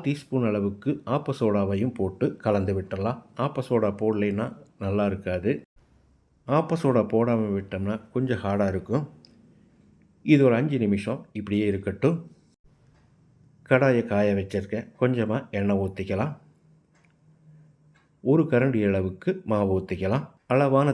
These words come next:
தீயிலேயே ஒரு நிமிஷம் வேகட்டும், மூடி வச்சிடலாம். இதை நீங்க பணியாரக்கல்ல ஊத்தி பணியார மாவும் சுட்டெடுக்கலாம். ஒரு நிமிஷம் வேக விட்டிருந்தோம். இப்ப இதை எடுத்து திருப்பி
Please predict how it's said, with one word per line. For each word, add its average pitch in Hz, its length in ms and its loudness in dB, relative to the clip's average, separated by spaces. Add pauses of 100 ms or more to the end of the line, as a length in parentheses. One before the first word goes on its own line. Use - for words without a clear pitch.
தீயிலேயே 101 360 2 (200)
ஒரு 143 120 2 (100)
நிமிஷம் 95 440 -4
வேகட்டும், 107 480 0 (140)
மூடி 104 240 0
வச்சிடலாம். 98 500 -4 (880)
இதை 139 200 4
நீங்க 110 220 2 (180)
பணியாரக்கல்ல 127 720 2
ஊத்தி 101 220 -4 (160)
பணியார 131 500 2
மாவும் 95 460 -2
சுட்டெடுக்கலாம். 101 680 -4 (1900)
ஒரு 170 180 4
நிமிஷம் 123 360 2 (100)
வேக 110 260 4
விட்டிருந்தோம். 101 500 -2 (380)
இப்ப 107 260 0
இதை 98 240 0
எடுத்து 98 300 -4 (260)
திருப்பி 117 260 2